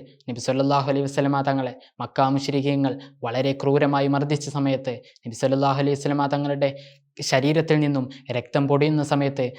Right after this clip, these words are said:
ഫാത്തിമ റളിയല്ലാഹു അൻഹ പറയുന്നുണ്ട്, "നബി തങ്ങളെ, നിങ്ങൾ എന്തിനാണ്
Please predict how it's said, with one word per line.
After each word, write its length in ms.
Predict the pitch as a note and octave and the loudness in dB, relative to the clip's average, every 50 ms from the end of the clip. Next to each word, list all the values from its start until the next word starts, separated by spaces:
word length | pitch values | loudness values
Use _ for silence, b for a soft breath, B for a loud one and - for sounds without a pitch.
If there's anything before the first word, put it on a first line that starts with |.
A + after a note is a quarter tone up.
| B B _ _ _ | B B _ _ _
ഫാത്തിമ 340 | - B2+ B2+ - C#3+ C#3 C3+ C3+ | -4 -4 -2 0 2 4 4 4
റളിയല്ലാഹു 540 | C3 C3+ C3+ C#3+ C#3+ C#3 C#3 C#3 C3+ C3+ C#3 | 4 2 2 2 2 2 4 2 2 2 0
അൻഹ 160 | C#3 C3+ C3+ C#3 | -2 0 -2 0
പറയുന്നുണ്ട്, 500 | C3 C3+ C3+ D3 C#3+ C#3+ C#3 C3+ C3 C3 A#2+ A#2 B B B B | 0 0 0 0 0 -2 -2 -2 -4 -4 -6 -8 B B B B
"നബി 180 | - B2+ B2+ | -6 -4 -2
തങ്ങളെ, 320 | C3 D3 C#3 C#3 C#3 C3+ B2 A#2+ B B B _ | 0 0 2 2 0 0 -2 -4 B B B _
നിങ്ങൾ 240 | - C3 C3+ C#3+ D#3 D#3 | -4 -2 0 2 2 2
എന്തിനാണ് 460 | D#3 D#3+ D#3+ F3 E3+ D#3+ D3+ C#3 B2+ | 2 2 2 2 2 2 2 0 -2